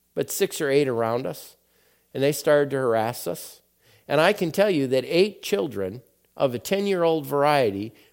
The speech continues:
harassing you is too many for you to stop. And you feel intimidated, and you feel you're not sure what's gonna happen.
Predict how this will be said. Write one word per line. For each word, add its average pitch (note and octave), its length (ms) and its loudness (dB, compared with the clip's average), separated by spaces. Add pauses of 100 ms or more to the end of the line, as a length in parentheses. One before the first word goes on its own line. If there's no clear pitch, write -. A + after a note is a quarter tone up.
harassing C#3 720 2
you A2+ 180 -4
is A2 140 -6
too - 160 -10
many D3+ 280 -2
for - 160 -12
you A2+ 140 -4
to G2 100 -12
stop. - 500 -6 (1300)
And A#2+ 200 -4
you D#3+ 140 0
feel B2 640 0
intimidated, D#3+ 800 -4
and A2+ 260 -8
you B2+ 160 -6
feel A2 540 -2 (920)
you're C3 100 0
not D3+ 160 0
sure D3+ 200 0
what's B2+ 280 -2
gonna E2 220 -8
happen. - 360 -12